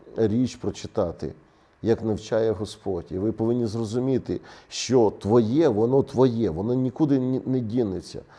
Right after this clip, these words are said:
Бог тобі твоє дає, і воно твоє. І ось дивіться, ми читаємо Євангелія від Луки, чотирнадцятий розділ, сьомого вірша.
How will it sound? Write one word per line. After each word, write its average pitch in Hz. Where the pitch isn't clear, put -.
Бог 135
тобі 135
твоє 123
дає, 107
і 113
воно 131
твоє. 101
І -
ось 135
дивіться, 104
ми 123
читаємо 107
Євангелія 113
від 113
Луки, 117
чотирнадцятий 123
розділ, 87
сьомого 110
вірша. 92